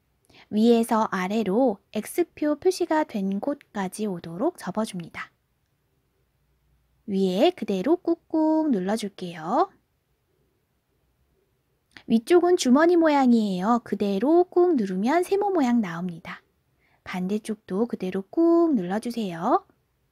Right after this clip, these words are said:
이때 세모 가운데 있는 선이 뒤쪽에 있는 선과 일직선이 되도록 접어주세요.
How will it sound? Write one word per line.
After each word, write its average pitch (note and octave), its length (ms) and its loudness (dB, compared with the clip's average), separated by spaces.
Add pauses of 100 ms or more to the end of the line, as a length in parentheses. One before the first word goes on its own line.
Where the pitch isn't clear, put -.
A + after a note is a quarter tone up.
(680)
이때 A#3 520 0
세모 F4+ 480 2
가운데 A#3 480 2
있는 A3 260 0
선이 D4+ 440 0
뒤쪽에 B3+ 520 -2
있는 F#3+ 300 -2
선과 C4 540 -2
일직선이 A#3 680 -2
되도록 G3+ 500 -4
접어주세요. F#3 720 -10